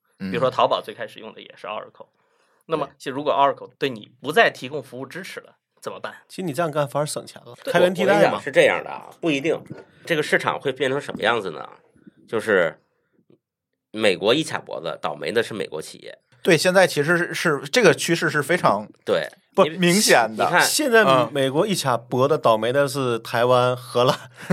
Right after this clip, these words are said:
Speaker 3: <laughs>
Speaker 1: 对。
Speaker 4: 你看，你看咱比如说像 Oracle 或者是 Ansys 这种企业，
Speaker 3: 嗯。
Speaker 4: 它在国内正版的客户肯定变少了，对吧？
Speaker 3: 嗯。
Speaker 1: 嗯。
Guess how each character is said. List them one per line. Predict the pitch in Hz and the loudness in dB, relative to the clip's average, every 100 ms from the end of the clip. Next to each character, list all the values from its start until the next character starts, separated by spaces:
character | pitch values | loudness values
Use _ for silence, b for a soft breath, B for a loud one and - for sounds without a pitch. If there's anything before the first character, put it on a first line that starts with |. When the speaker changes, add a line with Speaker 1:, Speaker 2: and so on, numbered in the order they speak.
| 160 202 | 2 2
Speaker 3:
<laughs> | - - - 208 208 - | 2 0 2 0 2 0
Speaker 1:
对。 | 185 | 0
Speaker 4:
你 | 175 | 4
看， | 165 143 123 - | 4 2 -2 -4
你 | 120 | -2
看 | 135 139 | 0 2
咱 | 139 | 2
比 | 143 | 2
如 | 90 98 | 0 2
说 | 127 120 117 | 4 6 4
像 | 135 104 | 2 2
Oracle | 104 113 101 | 4 4 4
或 | 87 | 0
者 | 107 82 | 0 0
是 | 98 92 87 | 0 0 0
Ansys | - 104 107 87 - | 0 -2 -2 -8 -4
这 | 92 | -4
种 | 82 | -4
企 | - | -10
业， | 57 | -14
Speaker 3:
嗯。 | 60 - _ _ _ _ _ _ | -14 -16 _ _ _ _ _ _
Speaker 4:
它 | - 139 | -2 0
在 | 135 127 | 2 2
国 | - 90 | 2 -2
内 | 117 120 85 - _ _ _ _ _ _ _ _ _ | 4 4 2 -6 _ _ _ _ _ _ _ _ _
正 | 151 127 | -4 0
版 | 92 - | -2 -4
的 | 80 | -14
客 | - 101 | -8 -6
户 | 104 85 | -6 -10
肯 | 76 | -10
定 | 92 | -4
变 | 95 | -4
少 | - | -4
了， | - - _ _ | -10 -20 _ _
对 | - | -4
吧？ | - - _ | -4 -6 _
Speaker 3:
嗯。 | - 98 101 | -20 -18 -14
Speaker 1:
嗯。 | 90 73 | -14 -14